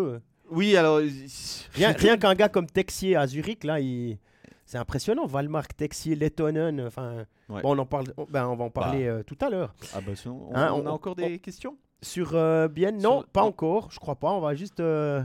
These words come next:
Speaker 1: rafraîchir tout ça, voir si, euh, on nous,
Speaker 2: Contrôler.
Speaker 1: on, contrôler. Non, rien de plus. Hein, on va passer à, euh, la troisième série de ces quarts de finale, à savoir celle que t'as suivie,
Speaker 2: Oui.
Speaker 1: celle qui met, euh, aux prises Rapperswil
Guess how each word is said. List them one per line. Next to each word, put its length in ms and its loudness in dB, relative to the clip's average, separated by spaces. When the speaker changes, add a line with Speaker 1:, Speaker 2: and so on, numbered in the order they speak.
Speaker 1:
rafraîchir 580 -4
tout 100 -12
ça, 260 -2
voir 200 -6
si, 240 -4
euh, 140 -2
on 120 -2
nous, 80 0
Speaker 2:
Contrôler. 340 -2
Speaker 1:
on, 300 -14
contrôler. 480 -4
Non, 220 4
rien 240 2
de 60 -2
plus. 420 2
Hein, 80 4
on 100 6
va 120 4
passer 460 4
à, 280 2
euh, 260 6
la 120 4
troisième 360 4
série 480 4
de 180 4
ces 200 2
quarts 200 0
de 80 0
finale, 360 0
à 60 2
savoir 420 0
celle 300 0
que 80 -2
t'as 120 -8
suivie, 300 0
Speaker 2:
Oui. 100 4
Speaker 1:
celle 140 4
qui 120 -4
met, 300 4
euh, 160 6
aux 140 4
prises 260 -2
Rapperswil 800 0